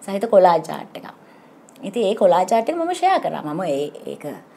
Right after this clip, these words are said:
ගැන මොනවත් ලිව්වෙවත්, ඒක ගැන මොකුත් මතයක් පළ කළේවත්. මම ඒක ෂෙයා කරා. ඒක ෂෙයා කරලා තිබ්බ තව මං හිතන්නේ පන්සිය ගාණක් විතර. අ, ඉතින් ඒ ෂෙයා කරපු එකට පිරිසක්, අ,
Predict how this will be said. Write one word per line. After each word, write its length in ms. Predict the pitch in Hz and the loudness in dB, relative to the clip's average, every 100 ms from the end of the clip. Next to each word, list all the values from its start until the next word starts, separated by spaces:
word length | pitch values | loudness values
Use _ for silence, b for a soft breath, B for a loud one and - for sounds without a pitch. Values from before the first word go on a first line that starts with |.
| B B B _ - - | B B B _ -14 -6
ගැන 180 | 143 139 | -4 -2
මොනවත් 300 | 135 135 147 | -2 -2 -4
ලිව්වෙවත්, 800 | 143 165 160 143 135 131 - 165 | -4 -4 -2 -4 -4 -8 -8 -6
ඒක 180 | 151 151 | -6 -6
ගැන 200 | 143 139 135 135 135 131 | -8 -8 -10 -12 -12 -18
මොකුත් 300 | 131 120 - - | -18 -18 -18 -16
මතයක් 420 | 135 - 208 202 | -4 4 4 2
පළ 200 | 175 147 | -4 -4
කළේවත්. 400 | 139 127 101 101 - - | -6 -10 -10 -16 -18 -10
මම 80 | 254 | -6
ඒක 200 | 202 - | -6 -10
ෂෙයා 200 | 156 - | -12 -6
කරා. 160 | 269 | -4
ඒක 380 | 262 - 151 156 | -4 -6 -6 -6
ෂෙයා 220 | 175 156 | -4 -6
කරලා 200 | 156 147 | -4 -6
තිබ්බ 180 | 147 156 | -6 -6
තව 200 | 185 180 180 B B B B _ | -4 -2 -4 B B B B _
මං 140 | - 165 | -10 -8
හිතන්නේ 500 | 165 165 170 165 165 | -6 -6 -6 -6 -4
පන්සිය 380 | 196 226 247 220 | -2 0 2 4
ගාණක් 340 | 143 135 - | 4 2 -8
විතර. 220 | - - - - - - - _ - - - | -12 -16 -18 -20 -20 -20 -20 _ -20 -20 -14
අ, 80 | 190 180 180 170 170 165 - - _ - - - - - | -10 -8 -8 -10 -12 -16 -18 -20 _ -20 -20 -20 -14 -4
ඉතින් 160 | 208 160 | -4 0
ඒ 180 | 190 | 0
ෂෙයා 320 | 262 220 208 247 | 2 4 4 4
කරපු 280 | 277 277 | 4 4
එකට 340 | 277 285 349 - - _ _ _ - - | 2 0 -4 -8 -20 _ _ _ -20 -10
පිරිසක්, 840 | 214 196 196 190 175 - - - | -6 -6 -2 2 0 0 -14 -2
අ, 400 | 185 156 147 131 | 2 2 0 -4